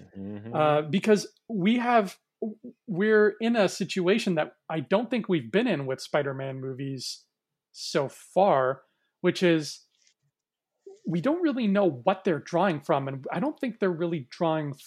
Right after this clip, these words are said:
Speaker 2: from anything. With Spider-Man three, we knew they're, they're drawing from, you know, with, with every Spider-Man movie, we know they're kind of drawing from the origin stories of whatever villain that shows up. But then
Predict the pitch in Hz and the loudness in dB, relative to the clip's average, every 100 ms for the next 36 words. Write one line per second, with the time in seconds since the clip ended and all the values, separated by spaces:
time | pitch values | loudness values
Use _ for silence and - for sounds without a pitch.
0 | - 160 147 135 - _ _ _ _ - | -4 -2 -2 -6 -10 _ _ _ _ 0
1 | 220 208 - 156 196 _ _ _ _ _ | 0 0 -4 -14 -14 _ _ _ _ _
2 | _ - 190 - 262 262 226 190 220 240 | _ 0 2 8 8 8 4 4 4 4
3 | 175 208 196 214 180 170 175 165 139 277 | 6 6 6 8 6 6 2 2 -2 0
4 | 180 180 202 220 202 - 185 170 151 _ | 4 4 4 4 2 2 2 0 -6 _
5 | _ 202 170 156 180 214 202 208 247 233 | _ 0 2 4 6 8 8 8 6 4
6 | - 180 165 156 156 160 156 165 165 165 | 6 4 4 0 0 -2 0 0 0 0
7 | - 190 160 139 160 156 170 151 180 165 | 0 0 0 0 0 2 -2 -2 -2 2
8 | 170 143 160 143 165 151 143 135 143 131 | 2 0 -4 -2 0 0 0 0 0 0
9 | 123 208 214 156 156 - 151 123 139 - | -2 0 0 -2 -6 -4 -2 -2 -6 -4
10 | 147 160 | -2 -2